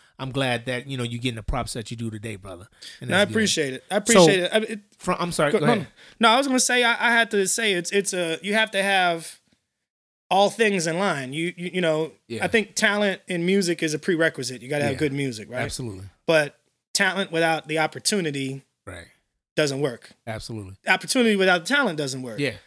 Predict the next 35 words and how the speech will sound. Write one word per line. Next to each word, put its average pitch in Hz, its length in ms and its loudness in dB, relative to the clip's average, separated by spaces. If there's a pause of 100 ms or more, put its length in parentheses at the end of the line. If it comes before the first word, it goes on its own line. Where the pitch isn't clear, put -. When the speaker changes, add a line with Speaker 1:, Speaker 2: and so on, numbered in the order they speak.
(240)
Speaker 2:
And 175 180 2
somebody 233 400 0
else, 214 220 4
like, 170 300 0
props 220 280 -2
to 180 80 -4
Terry 180 320 0
Hunter 185 200 0
because 156 360 -2
he 175 60 -2
really 170 280 2
has 147 180 0
opened, 151 400 -2
I 156 40 -8
mean, 156 160 -2
everybody 151 320 -2
can 135 140 -6
see 156 200 -2
that. 123 240 -10
It's 127 180 -4
Speaker 1:
Yeah. 156 80 -2
Speaker 2:
not 135 80 -4
a 135 40 -4
mystery. 120 560 -4
Speaker 1:
Right. 107 220 -8 (200)
Speaker 2:
He 190 160 0
has 160 200 2
opened 175 280 0
a 143 40 -4
lot 156 200 0
of 123 120 -10
doors 160 340 2
for 120 100 -10
me. 104 280 -16
Speaker 1:
Yeah. 92 200 -12